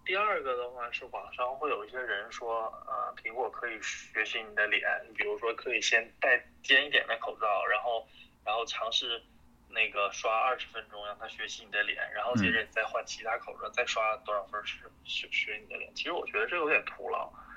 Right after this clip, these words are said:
Speaker 2: 嗯。
Speaker 1: 嗯，怎么讲呢？就是你与其有这二十分钟时间让它学习你干点啥不好，你，你，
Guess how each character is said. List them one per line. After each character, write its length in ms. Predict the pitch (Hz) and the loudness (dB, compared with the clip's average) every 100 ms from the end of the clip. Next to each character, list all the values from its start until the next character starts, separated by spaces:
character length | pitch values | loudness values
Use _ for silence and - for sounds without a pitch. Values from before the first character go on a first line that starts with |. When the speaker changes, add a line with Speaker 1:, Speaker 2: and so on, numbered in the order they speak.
| - | -4
Speaker 2:
嗯。 220 | 107 90 - - | 0 0 -2 -8
Speaker 1:
嗯， 720 | - 113 110 104 101 98 98 - - - _ - - - _ - - - - | -6 -4 -4 -6 -8 -12 -18 -20 -20 -20 _ -20 -20 -20 _ -16 -16 -16 -20
怎 120 | - - | -10 -6
么 80 | |
讲 180 | - - - | 2 2 0
呢？ 140 | - - | -8 -10
就 160 | 127 | -4
是 280 | 127 135 113 | 0 2 2
你 100 | 113 | 0
与 180 | 143 143 | 2 4
其 220 | - 143 | 4 4
有 140 | 135 | 4
这 80 | 117 | 4
二 160 | 123 135 | 4 4
十 60 | |
分 120 | 123 127 | 0 -4
钟 160 | 123 | -6
时 140 | - 110 | -4 2
间 100 | 107 | 2
让 120 | 120 | 2
它 80 | 120 | -4
学 220 | - - | -8 -8
习 100 | 110 | -6
你 260 | 110 107 - | -6 -6 -2
干 140 | 131 | 0
点 100 | 117 | 2
啥 220 | 107 - - | 2 0 0
不 80 | |
好， 220 | - - - - - - - | 0 -4 -6 -10 -10 -14 -16
你， 160 | 110 - | -14 -12
你， 120 | 104 | -14